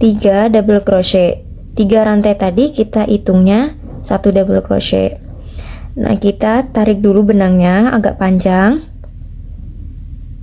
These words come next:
Kita akan kembali lagi ke tiga rantai yang pertama tadi. Kita masukin dulu di sini benangnya.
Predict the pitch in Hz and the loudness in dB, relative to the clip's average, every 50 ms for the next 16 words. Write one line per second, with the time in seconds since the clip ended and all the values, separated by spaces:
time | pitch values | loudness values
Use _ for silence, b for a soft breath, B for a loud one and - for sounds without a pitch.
0 | - - - - - - - - - - - - - - - - - - - 247 | -14 -14 -14 -14 -14 -14 -14 -14 -14 -14 -14 -14 -14 -14 -14 -14 -8 -2 0 0
1 | 240 - 302 269 262 - 269 277 269 262 240 233 226 220 220 226 214 208 202 196 | 0 0 -2 -2 -2 0 -2 0 2 4 4 4 6 6 4 4 4 4 2 2
2 | - 220 262 302 - - - - - 226 233 262 311 330 - - - - - - | 2 2 2 2 0 -4 -8 -2 0 2 2 2 0 -2 -6 -12 -18 -18 -18 -18
3 | - - - - - - - - - - - - - - - - - - - - | -18 -18 -16 -16 -16 -16 -16 -16 -16 -16 -16 -16 -16 -14 -14 -14 -14 -14 -12 -12
4 | - - - 233 208 233 233 233 233 226 220 220 233 247 262 262 254 247 233 240 | -8 -2 0 2 4 4 4 4 4 2 2 2 2 2 2 2 2 0 0 2
5 | 226 214 214 214 208 214 202 196 196 202 190 - - - - - - - - - | 2 2 2 2 2 2 0 2 2 2 0 0 -2 -8 -14 -14 -14 -12 -6 -4
6 | - - 226 226 226 226 220 - 226 220 - 220 214 208 202 196 208 202 240 311 | -2 0 2 4 4 4 4 2 0 0 2 4 4 4 4 4 4 4 2 4
7 | - 262 254 - 220 202 196 196 202 220 349 - - - - - - - - - | 2 0 2 2 2 4 6 6 6 4 4 0 -6 -14 -16 -16 -16 -16 -16 -16
8 | - - - - - - - - - - - - - - - - - - - 233 | -16 -16 -16 -16 -16 -16 -16 -16 -14 -14 -14 -16 -16 -16 -14 -14 -8 -2 2 4
9 | 208 208 208 202 202 202 208 220 294 427 - | 6 6 6 6 6 6 4 4 2 -2 -6